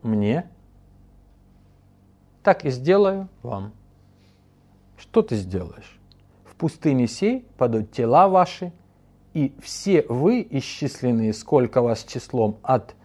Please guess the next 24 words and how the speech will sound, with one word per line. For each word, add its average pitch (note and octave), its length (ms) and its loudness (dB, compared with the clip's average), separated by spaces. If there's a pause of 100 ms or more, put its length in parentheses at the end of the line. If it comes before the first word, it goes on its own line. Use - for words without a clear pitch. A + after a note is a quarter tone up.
(200)
двадцати C3 720 0
лет A2 340 2
и C3+ 60 0
выше, G#3+ 440 -2 (200)
которые A#2+ 420 2
роптали D3+ 560 0 (100)
на A#2 160 -6
меня. F#2+ 280 -6 (580)
Подождите, C#3 360 -6
кто F#3+ 240 -2
повёл C#3+ 340 0
их - 80 -6
в - 40 -20
пустыню? - 500 -14 (1300)
Они F#2+ 220 -12
сами C#3+ 320 -4
повели G2+ 360 -10
в - 40 -20
пустыню. - 400 -20 (1800)
Они B2 200 0
сами E3 300 0
повели G#2 360 -6
в - 60 -16
пустыню. - 380 -20